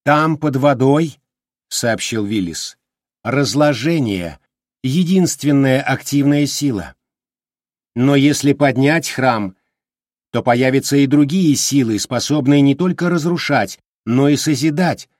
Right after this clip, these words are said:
строить, восстанавливать, а в вашем случае исцелять. Вы и подобные вам мастера противопоставите процессу распада ваши таланты и труд.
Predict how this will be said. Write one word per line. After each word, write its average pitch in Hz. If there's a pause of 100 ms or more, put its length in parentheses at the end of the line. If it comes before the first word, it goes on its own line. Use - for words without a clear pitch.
(140)
строить, 151
восстанавливать, 139 (360)
а 135
в 107
вашем 147
случае 123 (100)
исцелять. 120 (1040)
Вы 107
и 156
подобные 139
вам 147
мастера 135 (480)
противопоставите 147
процессу 139
распада 139 (200)
ваши 147
таланты 143
и 151
труд. 147